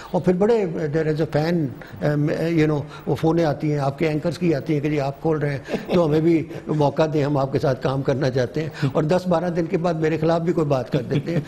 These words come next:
<laughs> वो issue नहीं। इसी तरह बड़े एमएलए, एमपीएस भी मेरे पास आते रहते हैं कि जी बहुत हो गया, अब आप लोग आएँ आगे और politics में आएँ and all that।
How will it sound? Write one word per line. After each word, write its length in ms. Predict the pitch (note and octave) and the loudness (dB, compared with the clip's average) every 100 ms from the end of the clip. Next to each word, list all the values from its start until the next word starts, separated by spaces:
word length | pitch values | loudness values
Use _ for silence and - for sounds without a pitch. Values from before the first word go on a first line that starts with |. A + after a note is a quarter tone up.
| - | -6
<laughs> 140 | - | -2
वो 180 | C#3+ F#3+ | 2 4
issue 180 | F3+ F#3+ | 4 2
नहीं। 140 | G3 | 0
इसी 220 | F#3+ F3+ G3 | 0 0 0
तरह 320 | F#3+ F3 C#3+ - - - | 0 0 -2 -10 -12 0
बड़े 300 | E3 F#3+ F#3+ | 2 4 2
एमएलए, 360 | E3+ E3+ E3+ E3+ | 2 0 0 0
एमपीएस 500 | D#3+ D3 E3+ D#3+ C#3 | 0 0 0 0 0
भी 100 | D#3 | -2
मेरे 200 | D3 D3 | -2 0
पास 220 | D3 A#2+ | -2 -2
आते 220 | B2 D3+ | -4 -2
रहते 260 | C#3+ A#2 B2+ | -2 -2 -4
हैं 160 | A#2+ - - - | -6 -10 -16 -2
कि 100 | F3 | 2
जी 120 | D#3 E3 | 4 2
बहुत 380 | C#3+ E3 F3 | 2 0 2
हो 100 | C#3 | 0
गया, 220 | B2+ C#3+ C#3 | 2 2 2
अब 360 | C#3+ C3 C#3 | 0 -2 -2
आप 240 | D3 B2+ C#3 | -2 0 0
लोग 200 | C3+ C#3+ | -2 -2
आएँ 200 | C3+ D3 | -2 -2
आगे 360 | B2 B2+ C3 - - F#2+ | -2 -2 -2 -6 -8 -2
और 140 | C3 | -2
politics 540 | A#2 C3+ C#3+ C#3+ - D3 | 0 0 0 -2 -2 -2
में 140 | C3+ | -2
आएँ 200 | B2+ C3 | -2 -4
and 120 | B2 | -4
all 160 | B2 B2+ | -4 -2
that। 200 | D3 | -2